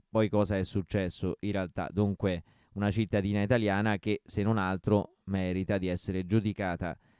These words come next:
in Italia, eh, perché, eh, in Ungheria non mi sembra che ci siano dei buoni segnali, eh, di democrazia, per cui, eh, è piuttosto, eh, sarebbe stato piuttosto,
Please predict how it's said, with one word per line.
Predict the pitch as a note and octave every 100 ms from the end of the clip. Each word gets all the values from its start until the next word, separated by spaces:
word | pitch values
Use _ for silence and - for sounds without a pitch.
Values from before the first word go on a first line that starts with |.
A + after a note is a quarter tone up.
| _
in | - G#2+
Italia, | G#2 F#2+ E2+ D#2 F2 E2+ - - _ -
eh, | E2+
perché, | - - F#2+ G#2+ G#2
eh, | - - G1+ - - _ - D2
in | G#2 A#2
Ungheria | A2+ A#2 A2 A2 G#2+ G#2 - -
non | G2 G2+ A2 A2+
mi | G#2+
sembra | A2 G2+ F#2+
che | F#2+
ci | - F#2+
siano | G#2+ G2
dei | F#2 F#2+
buoni | F2+ G#2 G2+ F#2+
segnali, | F#2 G2+ G2+ F#2+ F#2 F2+ - - _
eh, | - F#2 F#2
di | F2+ G2+ -
democrazia, | G2 G#2+ G#2 G#2 F#2+ G2 - - G#2+ F#2+ F2 - _ _ -
per | A2 F#2+
cui, | G2+ G2+
eh, | - - - -
è | - F#2
piuttosto, | G#2 G2+ G#2+ G2+ F2+ - G2+ F#2 - _ _
eh, | - F2
sarebbe | G#2 G2+ F#2+
stato | F#2+ G#2 F#2+ F#2+ F#2
piuttosto, | C#2+ F#2+ - A2 G2+ - G#2+ G2+